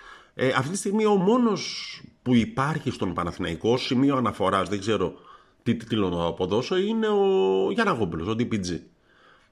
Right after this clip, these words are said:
Ε, στο δικό μου τρόπο σκέψης, ε, είναι καλύτερος εκείνος που υπάρχει από εκείνον που δεν υπάρχει. Σε όλα τα πράγματα. Δηλαδή είναι καλύτερο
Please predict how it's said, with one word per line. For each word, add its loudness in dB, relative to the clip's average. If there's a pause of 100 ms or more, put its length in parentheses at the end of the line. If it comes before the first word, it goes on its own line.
(140)
Ε, 2 (500)
στο 2
δικό 6
μου 2
τρόπο 2
σκέψης, -6 (280)
ε, -2 (1000)
είναι 2
καλύτερος 2
εκείνος 0
που 2
υπάρχει -2 (160)
από -2
εκείνον 0
που -6
δεν 0
υπάρχει. -2 (460)
Σε 2
όλα 6
τα 0
πράγματα. -4 (380)
Δηλαδή 4
είναι 2
καλύτερο 0